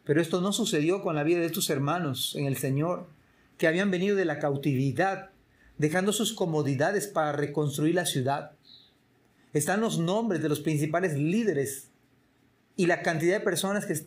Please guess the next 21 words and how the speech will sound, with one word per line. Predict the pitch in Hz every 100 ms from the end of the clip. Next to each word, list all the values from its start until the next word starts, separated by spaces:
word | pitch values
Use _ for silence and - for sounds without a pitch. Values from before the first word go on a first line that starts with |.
| -
que | 156
estaban | 156 180 196
con | 156 151
ellos, | 202 156
sus | 147
familiares, | 175 156 156 143 165 220 185 139
lo | 147
cual | 160
es | 196
impresionante. | 208 180 196 185 196 170 165 185 185 139 - _ _ _ - -
Van | 143 196 233
desde | 233 196
los | 180 180
números | 208 185 165
más | 175 165
altos | 208 226 175 147 -
hasta | 156 170
los | 156 -
números | 175 208 185 131
más | 147 160 156
modestos. | 139 131 131 131 - 131 - -